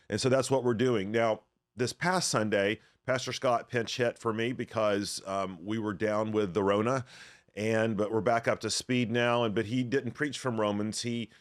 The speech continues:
preached from Psalm one, which leads us to this place where I thought this week would be a good time, um, because we're approaching the halfway point in our series in Romans, to sort of do a review, to sort of walk back and remember where we've been,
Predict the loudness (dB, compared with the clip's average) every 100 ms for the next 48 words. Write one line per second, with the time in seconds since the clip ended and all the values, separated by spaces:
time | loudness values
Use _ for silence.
0 | _ -6 -4 -4 0 0 2 2 2 2
1 | 0 -2 -4 -10 -16 _ _ _ _ _
2 | _ -2 0 2 0 0 -2 0 2 2
3 | 2 0 2 2 0 2 2 2 0 0
4 | 0 0 -2 2 2 2 0 0 -2 -2
5 | 0 0 -2 -6 -10 _ _ _ _ _
6 | -2 0 0 0 0 2 0 2 0 0
7 | 0 0 0 0 -2 0 0 0 -2 -4
8 | 0 0 -4 -8 -2 -2 -4 -4 -2 -2
9 | -2 0 0 0 -2 -4 -4 -2 0 0
10 | 2 2 4 2 2 0 2 0 -2 -8
11 | -2 0 0 0 0 0 2 2 2 0
12 | -4 -6 -10 _ _ -2 2 2 2 4
13 | 4 4 2 2 -2 0 0 2 0 -2